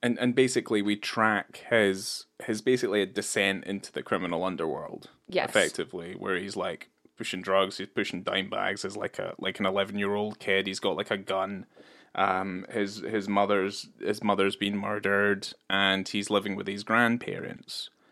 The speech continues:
Speaker 2: Yes.
Speaker 1: Um, who also are housing, like, twelve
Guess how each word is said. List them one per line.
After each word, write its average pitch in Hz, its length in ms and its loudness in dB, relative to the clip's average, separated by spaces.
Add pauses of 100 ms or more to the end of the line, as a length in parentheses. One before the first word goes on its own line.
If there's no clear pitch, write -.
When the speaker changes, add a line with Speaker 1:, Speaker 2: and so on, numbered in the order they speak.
Speaker 2:
Yes. - 380 -6
Speaker 1:
Um, 101 360 2
who 113 200 4
also 104 340 4
are 101 180 8
housing, 101 720 0 (360)
like, 98 280 2
twelve 104 640 2